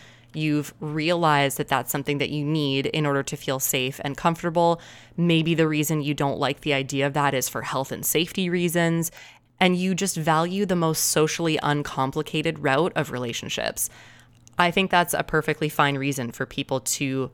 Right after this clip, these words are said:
consciously choose to be monogamous. The only thing I ever want to challenge is whether you've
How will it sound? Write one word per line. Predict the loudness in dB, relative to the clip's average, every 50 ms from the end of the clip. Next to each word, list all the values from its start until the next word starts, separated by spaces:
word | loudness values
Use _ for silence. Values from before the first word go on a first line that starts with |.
| -12 -16 -16
consciously | -14 -2 2 4 4 4 2 0 -2 -2 -2 -2 -2
choose | -2 -2 -2 0 0 0 -2 -2 -4 -4 -4
to | -4 -6
be | -4 -6 -6 -6 -6 -8 -8 -8
monogamous. | -4 -2 0 0 -2 -2 -4 -4 -4 -2 -2 -4 -6 -6 -8 -20 -20 -20 -20 -20 _ _ _ _ _ _ -20 -20 _ _ 2
The | 2 4
only | 4 4 4 4 2 0
thing | 0 0 2 4
I | 4 6
ever | 6 4 6 6 4
want | 4 4 4 2
to | 2
challenge | 0 0 0 2 2 2 2 0 0 0 -2 -4 -4
is | 0 2 4 4 4 2 0 -4 -4 -6 -10 -14
whether | -6 2 4 4 6 6 4 2 2
you've | 0 0 -2 -2 -2